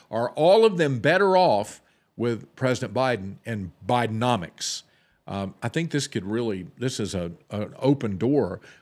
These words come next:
for Republicans to point out that Bidenomics is a disaster, not a blessing. All right, more covid information suppressed. I mean, it seems like every day we get up and we find out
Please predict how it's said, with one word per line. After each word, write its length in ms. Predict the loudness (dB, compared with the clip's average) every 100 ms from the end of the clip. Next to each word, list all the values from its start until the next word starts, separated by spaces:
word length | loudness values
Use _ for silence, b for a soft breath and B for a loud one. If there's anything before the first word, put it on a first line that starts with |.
| _
for 440 | -2 0 0 -2
Republicans 880 | -6 -6 0 0 0 -4 -10 -10 -10
to 120 | -8
point 320 | -6 -4 -2
out 220 | -2 -4 -6
that 140 | -4
Bidenomics 720 | 0 0 0 -2 -2 -4 -6
is 140 | -8 -8
a 40 |
disaster, 720 | -8 -6 -2 0 0 -2 -8
not 200 | -8 -6
a 40 | -4
blessing. 520 | -2 0 -2 -6 -16 _ _ _ _ _ _ _ _ -12 B B B B B 4
All 80 |
right, 200 | 4 2
more 280 | 2 4 4
covid 400 | 4 4 6 4
information 600 | 2 -2 -4 -4 -6 -10
suppressed. 540 | -10 -8 -6 -6 -10 -6
I 40 | 0
mean, 120 | 0
it 180 | 0 -4
seems 240 | -2 2
like 180 | 2 2
every 200 | 2 4
day 240 | 4 4
we 100 | 2
get 160 | 2 2
up 140 | 0
and 100 | -2
we 100 | -2
find 320 | -2 -2 0
out 240 | 0 0